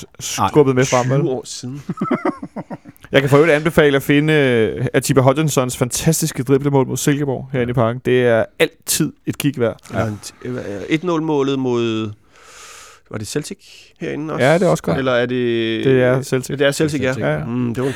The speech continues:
Speaker 3: god dag.
Speaker 2: Men, men, øh, nej,
Speaker 1: Og
Speaker 2: altså
Speaker 1: altså, der var tyve år siden.
Speaker 2: <laughs> Ja. Men, men hvis man kigger sådan bredt på vores trup og ser, hvem, øh, jeg, nu siger du, at vi skal ud og sælge,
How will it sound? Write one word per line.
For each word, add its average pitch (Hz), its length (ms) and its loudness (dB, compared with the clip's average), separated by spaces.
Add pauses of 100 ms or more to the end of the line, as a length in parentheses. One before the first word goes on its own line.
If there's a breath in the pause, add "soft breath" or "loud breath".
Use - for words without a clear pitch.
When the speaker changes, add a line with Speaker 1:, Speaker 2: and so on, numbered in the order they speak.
Speaker 3:
god 117 60 -6
dag. 143 280 2
Speaker 2:
Men, - 20 -6
men, 139 320 4 (100)
øh, 117 60 2
nej, 127 280 2 (120)
Speaker 1:
Og 127 80 4
Speaker 2:
altså 120 100 4
Speaker 1:
altså, 135 240 4
der 131 60 2
var 123 60 2
tyve 135 220 2
år 127 60 2
siden. 127 200 -4 (360)
Speaker 2:
<laughs> - 360 -4
Ja. 104 80 -4 (460 loud breath)
Men, 127 240 2
men 131 140 2
hvis 117 220 -4
man 117 200 -2 (120)
kigger 180 320 2
sådan 139 360 0
bredt 131 280 -2
på 156 120 0
vores 120 200 -4
trup 123 300 -4
og 123 80 -4
ser, 131 220 0
hvem, 113 300 -2 (760)
øh, 107 300 -8
jeg, 135 100 2 (240)
nu 143 160 2
siger 135 240 0
du, 120 160 0
at 120 120 -6
vi 123 80 0
skal 123 180 -6
ud 117 120 -4
og 135 60 -6
sælge, 117 300 -2